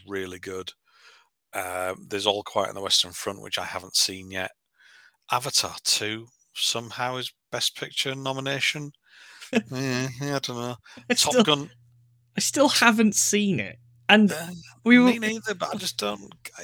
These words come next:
Speaker 1: you know.
Speaker 2: My wife and I were like, "So what should we do on the weekend?" "Oh, let's, let's go do this, let's do that." And I went, "I haven't seen Avatar."
Speaker 1: Yeah. Brick's been nominated for Best Film.
Speaker 2: Elvis has as well, isn't it?
Speaker 1: Elvis has.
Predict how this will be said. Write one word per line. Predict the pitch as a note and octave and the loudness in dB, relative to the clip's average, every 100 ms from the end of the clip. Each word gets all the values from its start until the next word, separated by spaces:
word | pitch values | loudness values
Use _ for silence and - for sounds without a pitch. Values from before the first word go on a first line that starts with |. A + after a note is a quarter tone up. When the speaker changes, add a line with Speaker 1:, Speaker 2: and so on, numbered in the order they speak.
| - | -14
Speaker 1:
you | F3 F3 | -12 -10
know. | D#3 A2 | -8 2
Speaker 2:
My | G#3+ | 6
wife | A3+ B3+ - | 8 8 8
and | A#3 | 8
I | A3 | 8
were | A3+ | 8
like, | D#3 C#3+ - - _ _ _ _ | 6 6 2 -6 _ _ _ _
"So | - A3+ | -4 0
what | |
should | - | 4
we | A#3 | 6
do | |
on | A3 | 8
the | |
weekend?" | G#3+ - B2+ G2 | 8 6 2 0
"Oh, | A2+ A2+ | 0 0
let's, | B2+ - | -2 -2
let's | B2+ | -4
go | - | 0
do | C3 B2 | 0 0
this, | A#2 B2+ | -2 -4
let's | |
do | A#2+ | -4
that." | G#2+ A2 | -6 -2
And | C3+ | 0
I | |
went, | C3+ - - _ _ _ _ _ - | 0 0 -10 _ _ _ _ _ 0
"I | C5 | 4
haven't | F#4 | 6
seen | - D3+ | 6 8
Avatar." | C4 C4 E3 A2 - - _ _ _ - | 6 6 2 -2 -8 -20 _ _ _ -10
Speaker 1:
Yeah. | C3+ C#3 C3+ B2+ _ | -4 -4 -4 -8 _
Brick's | D3+ C#3 | -2 -2
been | - C#3+ | -2 -2
nominated | C#3 C3 C3 B2+ | -2 -2 -4 -6
for | - | -4
Best | C3 - | -2 0
Film. | - C3+ B2+ B2+ - _ | 0 -2 -2 -6 -16 _
Speaker 2:
Elvis | D#3 D#3+ C#3 | 4 4 4
has | - A#2+ | 2 0
as | - | 2
well, | D3 C3 | 2 4
isn't | C3+ A2+ | 4 2
it? | F#2 - | -2 -6
Speaker 1:
Elvis | D3 D3+ C3+ A#2+ | -2 -2 -2 -6
has. | - B2 A#2+ - - | -4 -4 -2 -4 -6